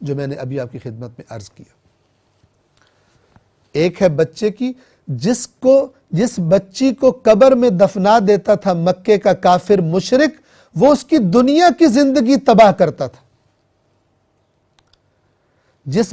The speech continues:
بچے کو دنیا کی خواہشات کی قبر میں دفنا دیا گیا ہے،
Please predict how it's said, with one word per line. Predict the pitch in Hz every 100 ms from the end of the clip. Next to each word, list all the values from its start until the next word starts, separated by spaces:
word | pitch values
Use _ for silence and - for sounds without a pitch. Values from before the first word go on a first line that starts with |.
| 170
بچے | 220 - 262
کو | - 254
دنیا | 151 151 220 247 277
کی | 269 269 262
خواہشات | - 220 208 196 214 247 -
کی | 254 -
قبر | 247 226 262
میں | 240 247
دفنا | 170 208 214 208 240
دیا | 214 240
گیا | 208 220
ہے، | 247